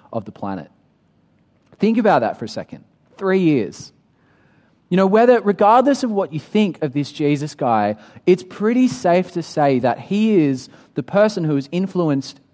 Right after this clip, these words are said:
humanity more than anyone else in history. It's incredible the way that Jesus managed to influence so many people. And if we take the Great Commission seriously, if we believe when Jesus says to go and make disciples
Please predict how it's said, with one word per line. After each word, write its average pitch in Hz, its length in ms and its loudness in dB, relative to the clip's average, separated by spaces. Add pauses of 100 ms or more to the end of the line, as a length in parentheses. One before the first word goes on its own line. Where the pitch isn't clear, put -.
humanity 156 640 -2
more 123 200 -2
than 127 140 -4
anyone 175 400 -4
else 117 400 -6 (280)
in 123 80 -8
history. 127 420 -8
It's 131 160 -8
incredible 151 680 -2 (1000)
the 165 80 0
way 185 280 2
that 151 220 0
Jesus 185 480 -2
managed 151 300 -2
to - 100 -10
influence 156 480 -4
so 135 160 -6
many 120 200 -2
people. 127 440 -8 (1200)
And 180 400 0 (320)
if 175 160 -4
we 262 320 0
take 185 520 0 (160)
the 160 80 -6
Great 185 400 0
Commission 160 400 -4
seriously, 208 680 -2
if 120 160 -8
we 226 160 2
believe 160 520 4
when 156 160 -2
Jesus 226 320 0
says 139 300 0
to 147 80 -8
go 156 200 -4
and 190 100 -4
make 180 160 -4
disciples 131 720 -6